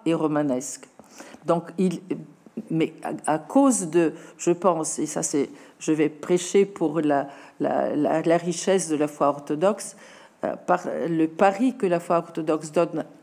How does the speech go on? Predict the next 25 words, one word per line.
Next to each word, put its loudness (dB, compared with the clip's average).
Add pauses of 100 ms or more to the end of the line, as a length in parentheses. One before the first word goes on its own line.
au 2
vé-, 0
fait -2
sur -4
le 2
vécu 2 (240)
et 2
pas 2
sur -4
le 0
concept, -2 (720)
ça 2
libère 4 (280)
Dostoïevski 0
le 4
croyant, 0 (760)
euh, 0 (500)
pour -2
qu'il, 4 (200)
euh, 0 (360)
donne 2
une 0
prévalence 0 (300)
au 6
sensible, 2